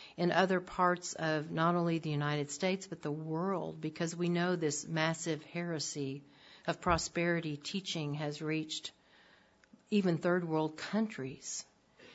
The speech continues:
And so, God, we pray for them. We pray that we would agonize over them and that we would compel those that we are able to compel to turn away from such nonsense.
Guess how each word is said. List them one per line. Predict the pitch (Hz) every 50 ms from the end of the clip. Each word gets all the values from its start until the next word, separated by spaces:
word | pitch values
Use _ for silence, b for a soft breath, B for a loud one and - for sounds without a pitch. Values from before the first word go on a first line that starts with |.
| B B -
And | 185 170
so, | - 196 185
God, | 175 190 185 190 190 180
we | 170 185 180
pray | 175 - - - 180 185 190 208
for | - - 165 156
them. | 156 151 156
We | 165 170 170
pray | - 190 180 180
that | 180 180 165
we | 180 190 180
would | 170 156 - -
agonize | 147 160 165 170 165 170 156 151 143 135 135 135 135 131 135 - -
over | 165 160 156 151 147 139
them | 139 147 147 139 135 131 131 139 151 - -
and | 165 170 165
that | 160 151 - 170
we | 170 175 175 180 180 170
would | 175 - 170 160 156 156 156 151 - B B B B B B B B B B B _ -
compel | - 185 180 185 185 196 202 202 190
those | 165 175 175 185 185 185 -
that | 170 -
we | 180 175 175
are | 170 -
able | 160 180 214 214 196 156
to | - - 160
compel | 151 - 147 143 143 156 170 170 165 160
to | - - 156
turn | - - 170 165 160
away | 156 143 143 135 143 151
from | 147 - 151 147 147
such | 147 - 147 143 - -
nonsense. | 165 151 127 131 143 139 - - 147 143 147 - - - - -